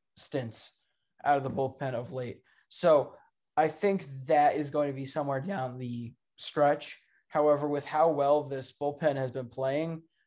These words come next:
I don't really see a reason to mess with it, which means to me the clearest cut move here, well, the clearest move here is Chris Sale, but the clearest move right now would have to be to look outside of the organization.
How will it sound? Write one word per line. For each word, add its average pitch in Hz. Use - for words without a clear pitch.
I 135
don't 147
really 131
see 139
a 139
reason 131
to 110
mess 131
with 123
it, 120
which 147
means 170
to 160
me 147
the 143
clearest 180
cut -
move 151
here, 196
well, 160
the 160
clearest 208
move 147
here 143
is 120
Chris -
Sale, 120
but 143
the 147
clearest 185
move 170
right 147
now 143
would 131
have 139
to -
be 131
to 120
look 120
outside 131
of 120
the -
organization. 127